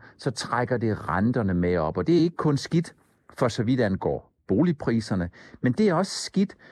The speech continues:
for den pris, som investorerne er villige til at betale for en given indtjening i en virksomhed. Så skulle jeg pege på en enkelt ting, som er, har været det helt definerende i tyve toogtyve, så har det egentlig været, at inflationen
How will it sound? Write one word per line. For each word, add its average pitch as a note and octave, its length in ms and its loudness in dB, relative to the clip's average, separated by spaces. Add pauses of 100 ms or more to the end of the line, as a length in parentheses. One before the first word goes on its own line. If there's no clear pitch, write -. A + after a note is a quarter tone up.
for - 160 -2
den F3 200 2
pris, F#3 580 -2
som B2+ 240 0
investorerne B2 720 2
er A2+ 200 -2
villige D3 480 2
til - 200 -4
at C3+ 120 -2
betale C#3 600 -2
for A#2+ 300 -2
en G#2+ 220 0
given D#3 500 0
indtjening G#2+ 720 0
i G2+ 120 -2
en F2 160 0
virksomhed. D#2 580 -2 (260)
Så - 100 -8
skulle B2 200 0
jeg A2 80 2
pege E3 280 -2
på A3 140 -4
en C#3 100 -2
enkelt D3 320 0
ting, - 260 -4 (260)
som G#2+ 280 -2
er, D2+ 160 -6
har A2 260 -2
været F#2 380 2 (260)
det A2+ 100 0
helt F#3 280 0
definerende B2+ 520 0
i G2+ 100 2
tyve G#2 320 0
toogtyve, C3 560 -2
så C3+ 160 -4
har C3 100 0
det A#2 100 -2
egentlig A2+ 320 0
været, G#2 380 2
at E2+ 220 -4
inflationen F#2 920 0